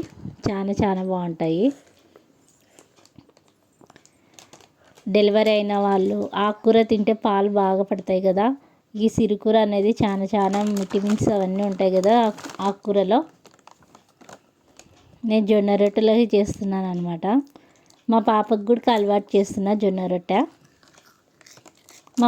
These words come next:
పాపకి చాలా ఇష్టము జొన్న రొట్టె అంటే. తనే వేస్తుంది ప-, ఉప్పు, కారం. కారం అస్సలు తినదు మా పాపకి, అందుకని కారం వేయటం లేదండి. లాస్ట్కు మా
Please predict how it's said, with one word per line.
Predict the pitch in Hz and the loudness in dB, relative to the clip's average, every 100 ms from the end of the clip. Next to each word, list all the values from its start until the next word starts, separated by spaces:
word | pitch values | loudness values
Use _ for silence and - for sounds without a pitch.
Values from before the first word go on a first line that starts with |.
| 240 | 2
పాపకి | 240 233 247 262 - | 0 0 0 -2 0
చాలా | 240 220 214 202 202 247 | 0 2 2 2 4 4
ఇష్టము | 269 - 185 175 190 - 196 | 4 0 -8 -6 -8 -8 -2
జొన్న | 208 190 | 0 0
రొట్టె | 190 190 202 | -4 -4 -4
అంటే. | 175 160 196 339 _ _ _ _ _ _ _ _ _ _ _ _ _ _ - _ _ _ _ _ _ | -4 -4 -4 -4 _ _ _ _ _ _ _ _ _ _ _ _ _ _ -20 _ _ _ _ _ _
తనే | 220 214 233 | 0 2 2
వేస్తుంది | 214 214 - 226 202 196 214 208 - | 4 2 0 -2 2 4 4 2 0
ప-, | 208 208 | 0 2
ఉప్పు, | 196 - - 202 202 208 240 _ - | 0 -4 -8 -2 0 -2 -4 _ -2
కారం. | 208 202 196 208 - - | 2 2 2 -2 -8 -2
కారం | 208 214 240 233 | 2 2 2 0
అస్సలు | 226 233 220 | -2 0 0
తినదు | 220 202 190 185 196 | 0 -2 -4 -4 -4
మా | 185 | -2
పాపకి, | 180 175 175 - 196 269 - _ - _ 208 | -2 -2 -6 -8 -2 -2 -4 _ -20 _ -4
అందుకని | 202 202 220 240 220 | -2 2 2 2 2
కారం | 202 214 214 | 4 2 2
వేయటం | 196 196 208 208 202 | 2 2 0 0 2
లేదండి. | 190 185 185 214 | 0 -2 0 2
లాస్ట్కు | 196 190 196 - 202 233 | 4 2 0 -4 -2 2
మా | 240 | 2